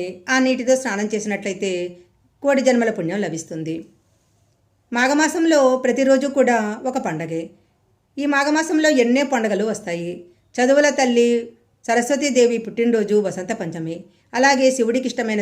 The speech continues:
శివరాత్రి, ప్రత్యక్ష దైవమైన సూర్యభగవానుడి పుట్టినరోజు రథసప్తమి, ఇలా ఎన్నో పండుగలు వస్తాయి. మనకు వచ్చే పండగలలో ఎంతో ప్రాముఖ్యత ఉన్న పండగలలో, ఎంతో ప్రాముఖ్యత ఉన్న పండగలలో రథసప్తమి కూడా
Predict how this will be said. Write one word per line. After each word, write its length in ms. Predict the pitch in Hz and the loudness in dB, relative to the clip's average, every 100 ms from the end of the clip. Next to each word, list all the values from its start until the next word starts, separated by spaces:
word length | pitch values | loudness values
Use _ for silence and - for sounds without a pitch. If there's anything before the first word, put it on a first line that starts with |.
| 202 | -2
శివరాత్రి, 500 | 180 202 196 175 175 175 - - _ _ 247 | -4 -4 -4 -6 -6 -6 -10 -20 _ _ -4
ప్రత్యక్ష 320 | 240 302 311 | -2 0 0
దైవమైన 440 | 294 285 277 277 277 269 | 2 2 2 0 0 0
సూర్యభగవానుడి 720 | 196 214 247 247 247 247 226 226 | -2 0 0 2 4 2 0 -2
పుట్టినరోజు 440 | 190 226 220 202 214 | -4 -2 -2 -2 -2
రథసప్తమి, 640 | 156 175 214 - 190 175 175 175 - - | -4 -8 -8 -8 -6 -6 -8 -10 -16 -6
ఇలా 180 | 277 294 262 | 0 2 2
ఎన్నో 160 | 220 240 | 2 0
పండుగలు 360 | 220 175 190 175 | -2 -4 -4 -6
వస్తాయి. 400 | - 165 165 170 - _ _ _ 254 | -8 -10 -10 -12 -16 _ _ _ -4
మనకు 240 | 269 277 | -2 2
వచ్చే 260 | 277 302 311 269 | 0 2 0 2
పండగలలో 560 | 247 262 269 254 240 220 240 277 | 2 2 2 2 2 0 0 0
ఎంతో 180 | 294 302 | 0 0
ప్రాముఖ్యత 400 | 262 233 233 254 254 | 0 -2 -2 0 0
ఉన్న 120 | 240 226 | 0 -2
పండగలలో, 400 | 214 208 220 202 185 185 _ _ _ _ _ _ 254 | -2 -2 -2 -4 -6 -10 _ _ _ _ _ _ -2
ఎంతో 280 | 262 320 320 | 2 4 4
ప్రాముఖ్యత 520 | 285 262 262 277 285 269 | 4 2 2 2 2 2
ఉన్న 120 | 254 247 | 2 0
పండగలలో 500 | 190 208 233 220 196 185 185 - _ - | -2 -2 0 0 -2 -4 -6 -14 _ -4
రథసప్తమి 540 | 247 269 294 269 240 | -2 -2 -2 0 0
కూడా 220 | 185 170 | 0 -2